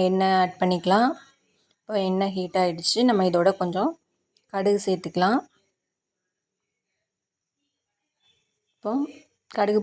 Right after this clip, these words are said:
பொரிஞ்சிடுச்சு. நம்ம ஜீரகம் சேர்த்துக்கலாம். இதோட நம்ம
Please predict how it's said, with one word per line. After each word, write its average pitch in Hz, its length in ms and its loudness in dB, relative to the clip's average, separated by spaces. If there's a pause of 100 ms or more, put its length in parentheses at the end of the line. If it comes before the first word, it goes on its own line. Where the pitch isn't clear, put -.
பொரிஞ்சிடுச்சு. 185 540 0
நம்ம 214 140 6 (100)
ஜீரகம் 196 380 4
சேர்த்துக்கலாம். 180 520 -2 (3500)
இதோட 208 160 6 (100)
நம்ம 214 140 4